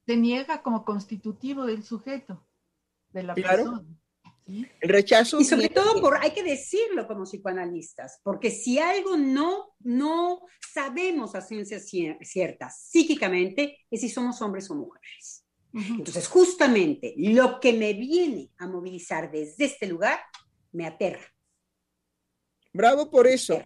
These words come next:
Speaker 2: Es decir, entonces, el rechazo a la pretensión,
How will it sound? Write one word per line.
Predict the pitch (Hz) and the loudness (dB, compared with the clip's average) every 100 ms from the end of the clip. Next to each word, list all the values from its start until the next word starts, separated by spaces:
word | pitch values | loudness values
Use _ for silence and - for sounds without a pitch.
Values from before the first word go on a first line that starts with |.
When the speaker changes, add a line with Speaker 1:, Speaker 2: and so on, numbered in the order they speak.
| _ 233 | _ -16
Speaker 2:
Es | 233 | -6
decir, | 277 - 277 254 | -6 -4 -4 -2
entonces, | 202 214 254 262 - 180 - _ _ _ - | -4 -4 -2 -2 -2 -4 -6 _ _ _ 4
el | 226 247 | 6 8
rechazo | 240 233 220 214 - 320 349 392 - 190 170 _ _ _ _ | 6 8 6 4 -2 -2 0 -2 -2 -4 -4 _ _ _ _
a | 180 190 | 2 6
la | 196 | 6
pretensión, | 208 196 190 185 190 196 - 233 262 277 330 | 4 -2 -2 -6 -4 -6 -6 -2 2 2 2